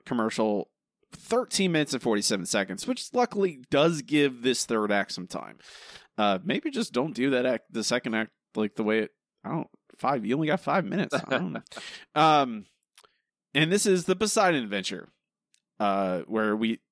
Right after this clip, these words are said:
Speaker 1: the, we, we cut back to the frame narrative very briefly, where we see that <laughs> Captain McAllister is playing basketball outside the restaurant now with his staff, uh, and they still haven't gotten their food.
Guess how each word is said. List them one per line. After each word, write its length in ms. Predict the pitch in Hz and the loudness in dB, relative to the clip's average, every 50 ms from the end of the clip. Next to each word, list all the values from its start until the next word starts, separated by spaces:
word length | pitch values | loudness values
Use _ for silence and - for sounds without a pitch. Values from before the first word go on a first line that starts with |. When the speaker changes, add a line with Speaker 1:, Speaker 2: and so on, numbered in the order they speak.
| _ _ - | _ _ -14
Speaker 1:
the, 280 | - 113 120 113 110 - | -4 -2 0 -2 -2 -2
we, 220 | - 170 170 190 180 - | -4 0 0 0 0 2
we 100 | 190 190 | 0 0
cut 220 | 185 214 208 196 | 4 4 2 2
back 180 | - 165 156 151 | 4 2 0 0
to 80 | - - | -2 -6
the 60 | 135 | -4
frame 240 | - 139 123 120 120 | 0 0 0 2 2
narrative 320 | 117 110 107 110 107 104 | 2 2 2 2 0 -2
very 220 | 92 85 85 82 | -6 -6 -6 -6
briefly, 760 | 85 - - 123 139 139 135 135 - 131 120 113 113 107 101 - - - - - _ - | -8 -6 -2 0 2 2 2 0 -2 0 0 2 2 0 -4 -8 -16 -20 -20 -20 _ -8
where 580 | 104 107 117 110 110 107 98 92 90 87 - _ _ - | -2 0 0 2 2 2 0 0 -2 -6 -8 _ _ -6
we 80 | 110 104 | -4 -2
see 320 | 98 - - 113 104 98 95 | 0 0 0 2 0 0 0
that 400 | 92 95 92 87 - - - - - - - - - | 0 -2 -2 -2 -4 -10 -14 -14 -14 -20 -20 -20 -20
<laughs> 260 | _ - - - - | _ -20 -20 -14 -6
Captain 240 | - - - - - | -6 -6 -6 -6 -8
McAllister 640 | - 135 120 - 156 151 156 151 143 - - - 190 | -8 -8 -4 -2 0 0 0 -2 -2 -8 -2 -2 -2
is 100 | 160 - | -2 -2
playing 300 | - - 151 147 147 - - | -2 -4 -4 -4 -4 -8 -8
basketball 760 | - 117 147 - - - - 185 190 156 - 180 170 165 147 139 | -4 -4 -4 -4 -4 -8 -4 -4 -2 0 2 2 4 4 2 0
outside 460 | 139 131 120 - - 127 135 123 117 | -2 -4 -4 -4 -4 -4 -4 -2 -2
the 60 | 110 | 0
restaurant 520 | 107 156 190 180 - - 175 175 175 160 | 0 0 0 -2 -4 -2 -2 0 0 0
now 260 | 151 160 156 160 165 156 | 0 0 0 2 0 0
with 140 | 120 - | -2 -4
his 200 | 98 107 104 104 | -6 -6 -6 -8
staff, 520 | - - - 131 151 151 156 151 - - _ _ - - - - - - - - - - _ - | -10 -8 -2 0 0 2 2 0 -2 -8 _ _ -20 -20 -20 -18 -18 -16 -16 -18 -20 -16 _ 0
uh, 440 | 120 120 117 113 110 107 104 117 113 101 | 2 4 4 6 4 4 4 2 0 0
and 300 | 80 113 117 113 107 104 | 0 -2 -2 -2 -2 -2
they 100 | 101 113 | 0 0
still 240 | 110 - - 113 110 | 0 0 0 0 0
haven't 160 | 110 104 101 | 0 0 0
gotten 180 | 101 107 92 - | -2 -2 -4 -2
their 120 | - 95 | -4 -6
food. 420 | - - 196 233 226 220 208 190 | -4 0 2 4 4 4 2 2